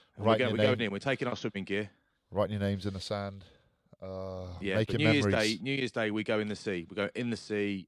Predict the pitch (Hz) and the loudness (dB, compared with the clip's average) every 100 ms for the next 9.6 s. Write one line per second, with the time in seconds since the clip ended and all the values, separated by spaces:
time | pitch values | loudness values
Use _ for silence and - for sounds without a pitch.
0 | - 104 104 104 - 107 113 117 117 123 | -4 -4 -2 -4 -4 -2 -2 0 0 0
1 | 123 120 113 113 - - 95 92 98 - | 0 -2 -2 -4 -4 -6 -12 -12 -14 -8
2 | 87 85 - 107 95 104 95 98 76 95 | -8 -6 -4 -4 -2 -4 -4 -6 -4 -4
3 | 90 87 90 87 90 - 85 78 - - | -4 -6 -4 -2 -2 -4 -10 -10 -14 -20
4 | _ _ 131 107 110 127 110 104 104 90 | _ _ -2 0 0 -2 0 0 0 -2
5 | 90 - 104 98 98 90 90 87 90 - | -6 -6 -6 -2 -4 -2 -2 -2 -2 -6
6 | 78 85 87 78 78 - _ _ _ _ | -10 -4 -4 -2 -4 -8 _ _ _ _
7 | _ _ _ - 95 92 90 87 90 - | _ _ _ -2 2 2 0 -4 -6 -4
8 | 76 95 95 101 98 92 90 92 - 90 | -2 0 0 0 -2 -4 -4 -4 -4 -8
9 | 87 - 80 90 82 | -8 -10 -10 -4 -2